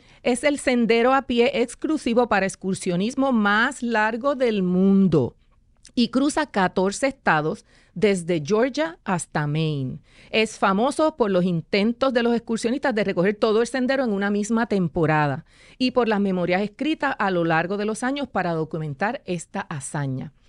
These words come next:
Fíjense que en un pasado yo había, eh, reco-, eh, recogido también otros caminos, pero estos son nuevos, así que si te interesa ver más caminos, busca en la biblioteca de Viajando Seguros P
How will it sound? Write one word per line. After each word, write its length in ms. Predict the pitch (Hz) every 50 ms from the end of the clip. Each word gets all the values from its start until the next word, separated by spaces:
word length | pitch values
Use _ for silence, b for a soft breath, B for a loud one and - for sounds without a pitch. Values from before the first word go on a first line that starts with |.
| b b b b b b
Fíjense 420 | _ - 294 311 339 - - 339
que 200 | - 269 262 247 -
en 140 | 233 214 220
un 80 | 214
pasado 320 | - 262 247 - 247 262 262
yo 180 | 202 180 214
había, 420 | 190 180 185 190 196 196 220 214 - _ _ _ _ _ _ _
eh, 720 | 208 214 214 208 202 190 180 180 175 156 151 143 123 117 127 - _ _ _ _ _ _ _ - - _ _ _ _ _ _ _ _
reco-, 400 | - - 240 247 233 233 240 233 -
eh, 140 | 233 220 214
recogido 520 | - 214 208 - 226 190 202 175 180 214
también 520 | 208 262 277 247 190 175 175 180 208 214 - _ _ _ _ _
otros 280 | - 269 269 320 294
caminos, 560 | - - 302 302 320 339 285 175 170 - - - _ _ _
pero 340 | - 247 247 277 220 247 -
estos 300 | - 233 226 - 254 240
son 280 | - 240 233 233 233 240
nuevos, 320 | 226 214 190 190 226 262
así 160 | 277 - -
que 200 | - - 262 247 B B B
si 160 | - - 247
te 80 | 202 233
interesa 480 | 233 220 - 214 202 196 185 - 220
ver 240 | 202 208 214 240 226
más 440 | 214 185 175 180 180 175 185 196 -
caminos, 480 | - 269 285 277 226 208 208 233 247 b b b b b b
busca 320 | - 180 208 208 - 220
en 80 | 208 208
la 80 | 214 208
biblioteca 480 | 214 214 208 214 208 214 208 220 220
de 80 | 220 214
Viajando 360 | 208 208 202 202 190 196 202
Seguros 360 | - - 202 190 208 190 196
P 200 | - - 214 220